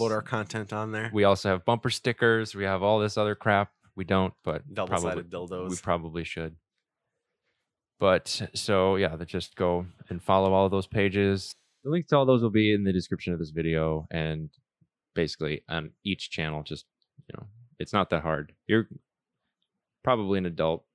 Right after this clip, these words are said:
Speaker 2: Like, you know how to search things online.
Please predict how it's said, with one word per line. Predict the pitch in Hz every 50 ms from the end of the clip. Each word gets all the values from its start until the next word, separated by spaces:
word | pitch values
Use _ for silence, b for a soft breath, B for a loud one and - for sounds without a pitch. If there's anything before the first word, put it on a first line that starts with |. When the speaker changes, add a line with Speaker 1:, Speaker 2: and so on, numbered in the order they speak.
| _ _ _ _ _ _ _ _ _ _ _ _ _
Speaker 2:
Like, | - - 87 - _ -
you | 117 117
know | 110 98
how | 92 92
to | 82 80
search | - - 82 - - -
things | - 69 80 -
online. | - 65 57 53 57 50 -